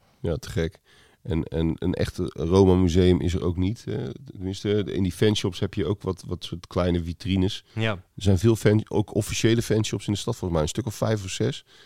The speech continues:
Speaker 1: En op het trainingscomplex heb je ook nog wel een soort klein museumpje, maar dat trainingscomplex is niet altijd open. Eh, wel als de jeugd er speelt, maar niet, eh, niet standaard. Dus een, een, een, een A-, een A S Roma of een Lazio museum, misschien kun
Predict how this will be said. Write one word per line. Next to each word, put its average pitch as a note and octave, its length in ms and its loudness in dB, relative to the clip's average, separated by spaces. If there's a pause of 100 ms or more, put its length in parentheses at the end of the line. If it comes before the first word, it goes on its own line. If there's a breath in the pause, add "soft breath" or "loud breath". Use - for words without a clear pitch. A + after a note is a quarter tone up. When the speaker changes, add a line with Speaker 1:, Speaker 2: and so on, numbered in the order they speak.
(460 loud breath)
Speaker 1:
En F2+ 460 0
op E2+ 100 2
het E2 80 -10
trainingscomplex G2+ 580 0
heb G2 140 -4
je - 120 -4
ook G#2 100 0
nog G#2+ 100 2
wel G#2+ 140 4
een G2+ 60 2
soort - 220 -4
klein G2+ 260 -2
museumpje, G2+ 500 -2
maar F#2 100 -4
dat F2+ 100 -4
trainingscomplex F#2+ 520 -4
is E2 80 -8
niet F#2+ 160 0
altijd E2+ 280 -4 (280)
open. G#2 420 -4
Eh, E2 220 -8
wel E2 100 -2
als D#2+ 120 -2
de F2+ 100 -6
jeugd F2 260 0
er - 80 -14
speelt, D2+ 320 -4
maar D2+ 140 -8
niet, E2 260 -8
eh, D#2+ 80 -8 (720 soft breath)
niet F2 200 -2
standaard. G2 560 2 (440 soft breath)
Dus F2 160 0
een, F2+ 200 4
een, B1 380 -2
een, F2 220 0 (100)
een E2+ 380 0 (100)
A-, G2+ 240 2
een C#2 140 -4
A F#2+ 180 4
S F#2 80 0
Roma G#2 300 4
of F#2+ 100 2
een G2 60 2
Lazio G#2 300 2
museum, G2 340 2
misschien F#2+ 260 0
kun G#2+ 120 -2